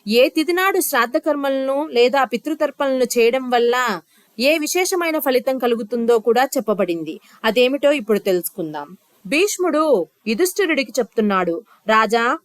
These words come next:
ఉత్తమమైన శ్రాద్ధ కర్మల యొక్క విధిని గురించి శ్రద్ధగా విను. పితృయజ్ఞం అంటే శ్రాద్ధం ధనాన్ని, పుత్రులను, యశస్సును చేకూర్చుతుంది. దేవతలు, అసురులు, మనుషులు, గంధర్వులు, నాగులు, రాక్షసులు, పిశాచులు,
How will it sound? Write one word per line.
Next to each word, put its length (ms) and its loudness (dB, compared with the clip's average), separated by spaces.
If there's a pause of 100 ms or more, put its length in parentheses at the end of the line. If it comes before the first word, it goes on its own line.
(120)
ఉత్తమమైన 580 0
శ్రాద్ధ 380 0
కర్మల 380 0
యొక్క 260 2
విధిని 320 -2
గురించి 360 -4
శ్రద్ధగా 520 0
విను. 360 -2 (440)
పితృయజ్ఞం 800 -2 (160)
అంటే 420 2
శ్రాద్ధం 680 0 (100)
ధనాన్ని, 640 -2
పుత్రులను, 640 -2
యశస్సును 560 -2 (140)
చేకూర్చుతుంది. 800 -2 (240)
దేవతలు, 680 2 (120)
అసురులు, 640 0
మనుషులు, 720 -2 (120)
గంధర్వులు, 640 0
నాగులు, 800 0
రాక్షసులు, 880 -2 (120)
పిశాచులు, 720 -2